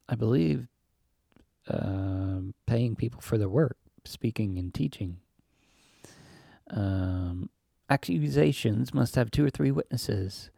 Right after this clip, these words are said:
The guilty should be rebuked before all as a warning to the rest. Wow. Um, this is interesting. We're gonna drink a little wine for your digestion and your frequent illness.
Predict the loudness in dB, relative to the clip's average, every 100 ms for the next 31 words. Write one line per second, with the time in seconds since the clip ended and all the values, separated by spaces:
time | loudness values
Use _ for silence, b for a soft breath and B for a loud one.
0 | B B B B B 0 0 2 0 2
1 | 0 2 4 4 2 -2 -6 2 2 0
2 | -10 -8 -4 -2 2 4 4 4 4 6
3 | 6 4 4 2 2 2 2 4 4 2
4 | 0 2 4 4 4 2 -2 -12 -4 -2
5 | -2 -4 _ B B B B B B B
6 | B _ -4 -2 -2 -2 -4 -4 -6 -8
7 | -14 _ _ _ _ _ _ -6 -4 -4
8 | -4 -4 -2 -2 -2 -2 2 4 4 4
9 | 4 6 6 4 6 6 4 2 4 6
10 | 6 6 4 2 2 0 0 -2 0 0
11 | -2 B B B _ 0 2 2 -2 -4
12 | -4 -2 -2 -2 -4 _ 2 4 2 0
13 | -2 -6 -12 -14